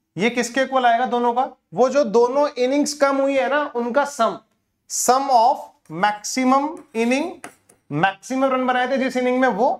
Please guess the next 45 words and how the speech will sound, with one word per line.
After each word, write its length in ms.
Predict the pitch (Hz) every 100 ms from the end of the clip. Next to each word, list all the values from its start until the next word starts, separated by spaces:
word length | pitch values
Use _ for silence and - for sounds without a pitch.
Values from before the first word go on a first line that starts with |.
| _ _ _ -
प्लस 220 | 262 262 160
जिस 220 | 254 254
इनिंग 240 | 226 233
में 60 | 247
उसने 180 | 247 277
मिनिमम 400 | 240 233 240 233
रन 140 | 214 170
बनाए 220 | 139 123
थे, 80 | 147
मैक्सिमम 640 | 151 180 180 - 254 254
प्लस 260 | 240 247 220
मिनिमम 380 | 214 226 240 208
इनिंग 280 | 202 208 214
का 120 | 262
से 180 | 269 285
सम 340 | - 202 170
है। 80 | 120 _ _ _ _ _ _ _ _ -
माइनस 460 | 160 196 240 269 247
फिफ्टी 280 | 233 247
सिक्स, 260 | 240 262 -
माइनस 340 | 220 220 233
एटी 240 | 233 226 240
फ़ोर, 220 | 233 233
ये 60 | 233
हमारे 200 | 226 226
पास 200 | 233 233
कितना 260 | 226 220
आया, 140 | 214 240
वन 200 | 190 214
फ़ोर्टी 380 | - 277 - 190
आया। 240 | 139 170 - _ _ _ -
आप 180 | 208 247
बोलोगे, 320 | 233 254 269
"सर, 180 | 269 285 -
माइनस 400 | 190 196 240 247
का 120 | 269 233
क्या 160 | 202
करोगे?" 380 | 156 127 120 123 - _ 151
माइनस 360 | 160 196 214
को 100 | -
हम 140 | 214 214
लोग 140 | 220
निग्लेक्ट 420 | 196 151 175 202 -
कर 180 | 165
देंगे। 320 | 127 120 117